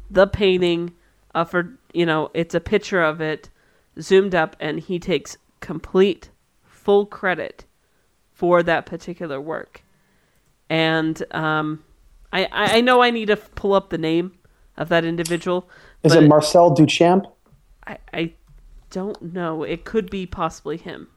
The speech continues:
Speaker 2: Okay.
Speaker 1: Sounds kind of familiar, but, um,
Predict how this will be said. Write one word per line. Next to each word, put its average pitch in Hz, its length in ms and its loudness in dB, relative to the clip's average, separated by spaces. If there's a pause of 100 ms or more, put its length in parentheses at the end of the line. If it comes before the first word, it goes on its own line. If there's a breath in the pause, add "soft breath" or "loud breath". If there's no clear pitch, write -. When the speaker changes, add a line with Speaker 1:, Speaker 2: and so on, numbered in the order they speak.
(760)
Speaker 2:
Okay. 294 300 4
Speaker 1:
Sounds 202 360 -4
kind 180 260 -8
of 165 80 -10
familiar, 160 440 -8
but, 196 280 0 (580 soft breath)
um, 214 460 2